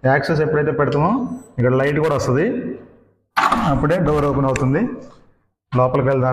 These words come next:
రండి. ముందుగా లోపలికి రాగానే ఫస్ట్ ఇక్కడ రెండు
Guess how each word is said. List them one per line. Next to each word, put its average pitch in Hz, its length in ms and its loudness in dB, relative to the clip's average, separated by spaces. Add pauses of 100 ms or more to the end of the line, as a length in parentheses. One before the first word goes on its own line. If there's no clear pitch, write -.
రండి. 139 200 0 (1500)
ముందుగా 151 260 2 (100)
లోపలికి 147 380 0
రాగానే 139 300 0 (140)
ఫస్ట్ 135 320 -2 (800)
ఇక్కడ 123 240 0
రెండు 127 140 2